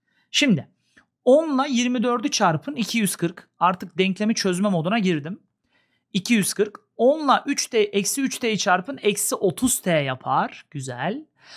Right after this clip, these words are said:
Dokuzla yirmi dördü çarpın iki yüz on altı. E, dokuzla eksi iki T'yi çarpın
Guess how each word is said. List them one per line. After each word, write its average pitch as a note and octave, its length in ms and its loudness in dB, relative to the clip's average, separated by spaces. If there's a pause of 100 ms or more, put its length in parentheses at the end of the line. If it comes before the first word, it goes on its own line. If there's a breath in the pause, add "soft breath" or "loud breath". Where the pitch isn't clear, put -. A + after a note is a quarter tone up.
(320 loud breath)
Dokuzla C4+ 480 2
yirmi A#3+ 340 0
dördü B3+ 260 -2
çarpın G#3 440 0
iki G#3+ 260 -2
yüz F#3+ 320 4 (100)
on E3+ 160 2
altı. D3+ 680 -2 (440 loud breath)
E, E3 180 -2
dokuzla C4 480 0
eksi A3+ 380 -2
iki A#3+ 220 -4
T'yi F3 280 2
çarpın D3 500 -2